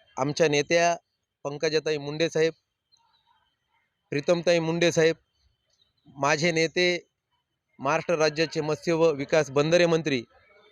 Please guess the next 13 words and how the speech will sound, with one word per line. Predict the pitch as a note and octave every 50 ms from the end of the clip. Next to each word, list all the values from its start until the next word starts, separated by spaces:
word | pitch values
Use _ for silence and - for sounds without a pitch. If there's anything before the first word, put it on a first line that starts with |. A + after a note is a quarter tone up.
| _ _ _ _ -
आदरणीय | C3 C#3 D3 D3+ D#3 D#3+ E3 E3 E3 D#3 D3+
नितेशजी | D3 D3 D3 - E3 D#3 D3 E3+
राणे | D#3+ D3+ D#3 F#3 F#3+
साहेब | - - E3 C#3+ B2+ - _ _ _ _ _ _ _ _ _ _ _ _ _ _ _ _ _ _ _ _ _ _ _ - _ _ _ -
यांच्या | D3 D#3 E3+ F#3 - - G3+ G3 G3 G3 F#3+ D3+ - _ - C3+
माध्यमातून | C#3+ D#3 D#3+ D#3 G3+ G3 F#3+ F#3 D#3 F3 E3 C#3+ A#2+ A#2 _ _ _ _ _ _ _ _ _ _ _ _ - - _ - A#2
बीड | D3 F#3 F#3
जिल्ह्यामध्ये | F3+ D#3+ F3+ F3+ F#3 F#3 F#3+ F3+ F#3 F3+ F3+ F#3+ G3 G3 F#3+ F#3+ - - _ _ _ _ _ - - - - C#3+
जी | C#3 F3+
निवडणूक | F3+ F3 E3 E3 F3 F3+ F#3+ G3 F3+
झाली, | F3 D#3 E3+ F3 F3 F#3 F3+
या | F3+ F3
निवडणुकीमध्ये | D#3+ D#3 E3+ F3+ F#3 F#3 E3+ - F#3+ F#3+ F3+ E3+ D3+ C#3 A#2+